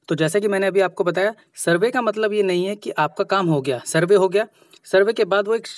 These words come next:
एक लिस्ट बनाई जाती है, जैसे कि ग्रामीण योजना में बनाई जाती है, यहाँ पर भी शहरी में लिस्ट बनाई जाती है। अब वो डेटा जो है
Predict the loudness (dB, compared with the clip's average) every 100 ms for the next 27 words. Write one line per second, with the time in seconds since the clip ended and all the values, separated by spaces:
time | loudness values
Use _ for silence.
0 | -10 -2 0 0 -2 -2 0 0 0 0
1 | 0 0 -4 -6 -4 -2 0 0 0 -2
2 | -4 -4 -4 -4 -4 -4 -6 -6 _ _
3 | -2 0 0 -2 -4 -2 0 0 -4 -4
4 | -6 -6 -6 -4 -6 -6 -8 -2 -2 0
5 | 0 0 0 0